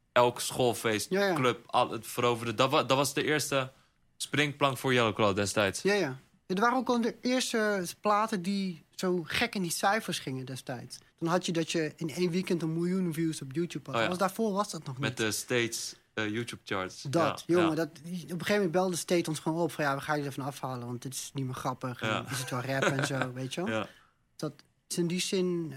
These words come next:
Speaker 2: ja, gekke tijd, een nieuwe tijd. In
Speaker 1: Maar voor de explosie die met New Wave en alles wat daarna
Speaker 2: Hmm.
Speaker 1: kwam... want toen was, ja, streaming was toen nog niet echt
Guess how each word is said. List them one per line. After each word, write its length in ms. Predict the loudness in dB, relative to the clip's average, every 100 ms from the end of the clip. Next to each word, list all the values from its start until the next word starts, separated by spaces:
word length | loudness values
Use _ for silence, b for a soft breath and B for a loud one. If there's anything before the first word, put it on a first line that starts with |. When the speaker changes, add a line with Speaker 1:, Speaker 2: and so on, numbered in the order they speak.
| -4
Speaker 2:
ja, 320 | 0 0 -2 _ _ _
gekke 360 | -4 -4 -2 -2
tijd, 360 | 2 2 2 -2
een 160 | 0
nieuwe 300 | 2 2 0
tijd. 460 | 2 0 0 -8 -20 _ _ _ -2
In 100 | -2
Speaker 1:
Maar 80 |
voor 580 | -2 2 6 8 6 2 -8 -12 -12 -20 -20 _ _ _
de 140 | -2 -2
explosie 680 | -2 -4 2 2 2 -2 -4
die 260 | -6 -8 -18 _ _ _
met 220 | -4 -4
New 160 | -2 0 2
Wave 180 | 0
en 60 | -2
alles 240 | -4 -4
wat 140 | -4 -6
daarna 380 | -2 0 -2 -6 _ -2
Speaker 2:
Hmm. 200 | 0 2
Speaker 1:
kwam... 200 | 2 0 -4 _ _ _ _ _ _ _
want 100 | -8 -2
toen 80 | 0
was, 220 | 0 -4 -16 _ _ _ _ _
ja, 120 | -12 -10
streaming 360 | -6 -4 -4
was 140 | -4 -6
toen 100 | -8
nog 140 | -8
niet 160 | -10 -6
echt 440 | -8 -8 -14 -20